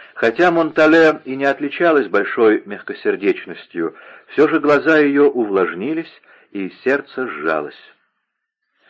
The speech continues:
Рауль увидел слезы своей невесты. Взгляд его не проник глубже, не пытался даже постичь, что кроется под этими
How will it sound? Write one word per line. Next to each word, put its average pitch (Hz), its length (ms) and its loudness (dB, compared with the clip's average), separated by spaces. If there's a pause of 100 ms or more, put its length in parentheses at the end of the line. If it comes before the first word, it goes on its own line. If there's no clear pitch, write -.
(120)
Рауль 123 480 4
увидел 147 460 0
слезы 131 380 -2
своей 113 360 -4
невесты. 95 520 -8 (800)
Взгляд 98 520 0
его 165 420 2 (300)
не 143 160 -4
проник 147 460 2
глубже, 110 640 -6 (420)
не 117 160 -4
пытался 151 560 0
даже 131 260 0
постичь, - 680 -6 (260)
что - 360 0
кроется 156 640 2
под 98 200 -2
этими 85 300 -4